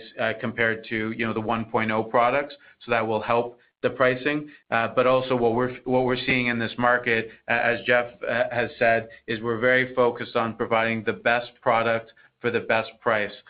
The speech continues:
So, so we're seeing this as a, as a growing area in the market that we're gonna be able to take advantage of. And so, you know, we're gonna be adjusting our prices, you know, to, to get to the right level, but with extremely high quality product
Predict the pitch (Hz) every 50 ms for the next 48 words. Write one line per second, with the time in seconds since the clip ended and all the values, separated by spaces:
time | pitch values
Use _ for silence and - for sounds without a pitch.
0 | - _ - - - 123 117 113 113 - - - 110 107 123 123 123 - 131 120
1 | 120 117 113 - - 117 101 110 110 110 110 - 117 110 104 113 101 - 117 120
2 | 120 120 117 117 123 123 127 120 117 117 117 117 113 110 110 110 107 107 110 113
3 | 113 - 127 - 117 110 107 117 107 117 113 110 113 110 110 113 107 - 123 117
4 | 101 117 110 98 110 107 107 113 117 117 120 131 135 143 139 139 - - - -
5 | - - 113 113 110 - - 123 117 113 110 110 110 123 120 113 107 117 117 107
6 | 123 117 107 113 113 110 107 - - 117 113 - - 123 113 113 110 107 - -
7 | 120 117 113 113 - - 117 113 110 110 - - - - _ 120 117 113 107 -
8 | 123 110 - - 123 113 123 120 117 - 123 113 107 113 113 113 113 110 113 113
9 | 117 131 127 - 123 113 110 113 104 113 - - - - - - 123 120 113 113
10 | 113 107 104 113 110 107 - - 113 110 107 110 107 - - 113 110 113 113 117
11 | 117 - -